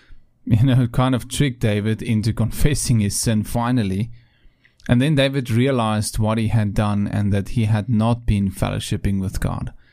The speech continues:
So this is Second Samuel chapter twelve, and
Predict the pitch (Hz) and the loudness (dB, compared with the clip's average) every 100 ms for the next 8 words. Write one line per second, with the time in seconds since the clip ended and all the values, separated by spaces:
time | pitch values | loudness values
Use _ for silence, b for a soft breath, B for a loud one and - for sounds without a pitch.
0 | b b b - - 143 156 135 - 151 | b b b 0 2 4 2 0 0 0
1 | 151 123 127 120 127 123 117 104 - - | 0 0 0 2 2 0 0 -2 -4 2
2 | 117 110 123 120 - 107 107 104 98 | 4 4 2 -2 -2 0 2 0 -2